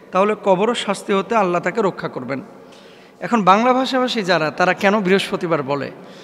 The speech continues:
আমরা কিন্তু রাত বারোটা পর্যন্ত বৃহস্পতিবার ধরি, বৃহস্পতিবার রাত বারোটা পর্যন্ত বৃহস্পতিবার ধরি। আর ইসলাম কিন্তু রাত বারোটা পর্যন্ত বৃহস্পতিবার ধরে না। ইসলাম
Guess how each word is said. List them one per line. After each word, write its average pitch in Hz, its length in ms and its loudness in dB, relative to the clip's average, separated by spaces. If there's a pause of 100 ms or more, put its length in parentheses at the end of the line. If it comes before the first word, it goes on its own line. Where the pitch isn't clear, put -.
(220)
আমরা 208 280 4
কিন্তু 240 260 0
রাত 214 180 4
বারোটা 196 340 4
পর্যন্ত 220 360 0
বৃহস্পতিবার 185 640 0
ধরি, 135 260 -4 (520)
বৃহস্পতিবার 208 520 2
রাত 214 140 8
বারোটা 214 320 8
পর্যন্ত 233 260 2
বৃহস্পতিবার 226 540 2
ধরি। 160 240 -2 (540)
আর 160 160 4
ইসলাম 247 420 4
কিন্তু 262 200 4
রাত 240 160 4
বারোটা 220 320 6
পর্যন্ত 240 320 0
বৃহস্পতিবার 220 500 2
ধরে 165 240 0
না। 135 120 -6 (540)
ইসলাম 226 520 6